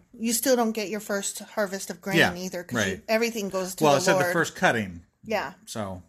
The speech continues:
Speaker 1: Goes to the Lord,
Speaker 2: Yeah.
Speaker 1: A K A Aaron and Moses.
Speaker 2: Right.
Speaker 1: "On the day after the Sabbath, the priest will lift it up before the Lord so it may be accepted on your behalf."
Speaker 2: I wonder how that, like,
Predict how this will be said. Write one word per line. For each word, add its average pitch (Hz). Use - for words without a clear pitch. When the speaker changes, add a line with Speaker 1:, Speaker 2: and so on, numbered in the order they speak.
Speaker 1:
Goes 208
to 226
the 202
Lord, 202
Speaker 2:
Yeah. 98
Speaker 1:
A 196
K 190
A -
Aaron 196
and 196
Moses. 180
Speaker 2:
Right. 104
Speaker 1:
"On 247
the 269
day 269
after 262
the 233
Sabbath, 320
the 233
priest 302
will 208
lift 262
it 269
up 262
before 254
the 226
Lord 240
so 240
it -
may 208
be 208
accepted 233
on 190
your 202
behalf." -
Speaker 2:
I 143
wonder 247
how 277
that, 240
like, 180